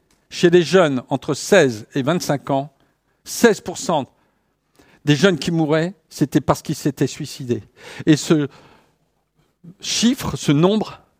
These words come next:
a augmenté avec ces dernières années et on le comprend. C'est beaucoup plus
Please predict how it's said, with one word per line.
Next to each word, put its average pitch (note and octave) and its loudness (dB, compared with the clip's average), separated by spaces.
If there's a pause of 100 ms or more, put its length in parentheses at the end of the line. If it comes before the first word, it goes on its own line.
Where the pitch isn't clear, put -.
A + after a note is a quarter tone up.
(300)
a C#3+ 2
augmenté A#3 4 (800)
avec D#3 4
ces E3+ 4
dernières D#3 4
années F3 2
et D#3 2
on C#3+ 0
le C3+ -2
comprend. - -8 (2500)
C'est - -2
beaucoup F3+ 0
plus - -6